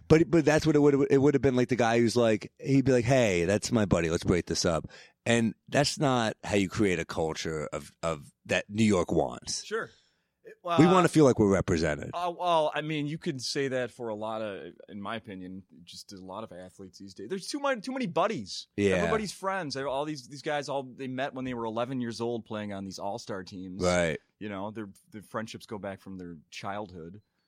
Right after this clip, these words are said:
Speaker 2: And they're just like, "What's up? What's up? What's up?" Like, there's no
Speaker 1: Well, it makes sense that they're friends, and it's cool to be friendly, I think. But, you know, between the lines, we wanna see, you know, competitiveness. And sometimes Melo, and I get he's like, that's the thing. He's a mellow guy. He would be smiling,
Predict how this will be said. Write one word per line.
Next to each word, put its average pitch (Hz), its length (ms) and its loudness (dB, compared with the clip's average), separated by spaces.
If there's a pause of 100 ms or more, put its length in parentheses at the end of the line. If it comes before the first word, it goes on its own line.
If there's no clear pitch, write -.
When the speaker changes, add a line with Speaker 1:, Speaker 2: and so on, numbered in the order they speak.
(240)
Speaker 2:
And 107 120 -10
they're 107 60 -10
just 107 240 -14
like, 107 160 -10
"What's 247 260 -12
up? 240 200 -8
What's 233 200 -10
up? 202 240 -10
What's 226 200 -10
up?" 214 300 -6
Like, 117 120 -8 (100)
there's 139 180 -12
no 151 280 -4
Speaker 1:
Well, 175 120 8
it 208 40 4
makes 208 280 4
sense 165 240 2
that 127 80 -10
they're 110 140 4
friends, 120 480 0
and 131 120 0
it's 170 120 0
cool 277 160 2
to 220 40 6
be 151 80 8
friendly, 127 600 4
I 107 80 4
think. 101 340 0 (140)
But, 110 180 2
you 131 80 2
know, 131 80 6
between 117 380 0
the 127 100 4
lines, 92 480 0
we 92 80 -2
wanna 92 260 -2
see, 78 560 -4 (680)
you 92 120 -4
know, 80 140 -4
competitiveness. 82 840 -4
And 82 100 -8
sometimes 120 460 -2 (260)
Melo, 110 560 2
and 127 140 -2
I 151 80 2
get 156 220 2
he's 120 140 4
like, 107 160 0
that's 117 200 -2
the 143 80 4
thing. 151 180 0
He's 98 140 0
a 98 40 0
mellow 90 360 0
guy. 85 340 0
He 82 140 -6
would 87 160 -4
be 95 80 -2
smiling, 95 680 0